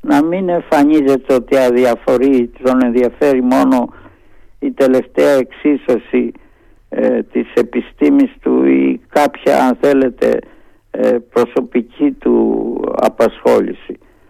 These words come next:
Ο κόσμος είναι κοινός, μας αφορά όλους. Σε ένα από τα βιβλία μου, ίσως το θυμάστε, ε, χαρακτήρισα το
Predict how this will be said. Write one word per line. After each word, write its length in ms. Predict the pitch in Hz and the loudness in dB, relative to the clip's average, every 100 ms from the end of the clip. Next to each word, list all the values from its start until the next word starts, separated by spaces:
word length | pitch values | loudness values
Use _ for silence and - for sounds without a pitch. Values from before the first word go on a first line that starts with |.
| _ _ | _ _
Ο 200 | - 135 | -2 -2
κόσμος 640 | 135 175 196 208 185 170 | 0 0 2 0 -4 -2
είναι 240 | 185 196 185 | -2 -2 -6
κοινός, 580 | - 160 165 175 151 131 | -2 0 2 2 2 2
μας 240 | 120 110 | 0 -2
αφορά 460 | 147 127 151 143 165 160 160 | -6 -2 0 2 2 2 2
όλους. 220 | 127 92 - - - _ _ _ _ _ - | 2 -2 -10 -20 -20 _ _ _ _ _ -4
Σε 100 | 185 | -2
ένα 140 | 190 | 0
από 120 | 170 | -2
τα 140 | - 147 | -2 -2
βιβλία 460 | 135 135 156 180 | 0 0 2 0
μου, 120 | 170 170 | 0 -4
ίσως 320 | 165 - 151 - | -4 -4 -4 -2
το 120 | 131 | -2
θυμάστε, 680 | - 135 151 180 175 175 175 | 0 0 2 0 -2 -2 0
ε, 540 | - - - - - - | -2 -4 -6 -4 -4 -4
χαρακτήρισα 760 | - 139 131 - 180 156 156 135 | -2 -2 -2 0 0 0 -4 -2
το 120 | 135 | -6